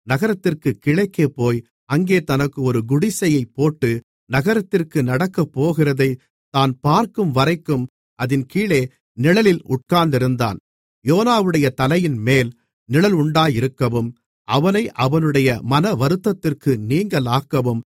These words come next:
தேவனாகிய யெகோவா ஒரு ஆமணக்குச் செடியை முளைக்க கட்டளையிட்டு, அதை அவன் மேல் ஓங்கி வளரச் செய்தார். அந்த ஆமணக்குச் செடியினால் யோனா மிகவும் சந்தோஷப்பட்டான்.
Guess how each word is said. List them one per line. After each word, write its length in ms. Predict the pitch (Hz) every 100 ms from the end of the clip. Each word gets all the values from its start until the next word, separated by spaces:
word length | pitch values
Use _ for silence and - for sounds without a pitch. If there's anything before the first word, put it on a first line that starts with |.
| _ _
தேவனாகிய 720 | 110 160 214 202 180 165 151 127
யெகோவா 560 | 117 127 165 135 123 113 _ _
ஒரு 160 | 127 131
ஆமணக்குச் 800 | 123 131 196 226 220 196 170 -
செடியை 560 | - 143 165 175 131 135 _ _ -
முளைக்க 500 | 127 160 226 233 175
கட்டளையிட்டு, 920 | - 131 160 151 127 120 - 113 120 _ _
அதை 340 | - 131 147 151
அவன் 300 | 123 127 117
மேல் 360 | 117 170 202
ஓங்கி 540 | - 107 147 190 196 190
வளரச் 380 | 110 135 160 156
செய்தார். 520 | 123 117 113 92 _ _ _ _
அந்த 340 | - 180 226 233
ஆமணக்குச் 540 | 120 143 185 185 165 151
செடியினால் 640 | - 123 143 135 120 113 - _ _ 110
யோனா 360 | 147 170 139 117 _ _
மிகவும் 500 | 113 147 202 202 185 _ -
சந்தோஷப்பட்டான். 920 | 131 156 190 185 156 123 110 117 98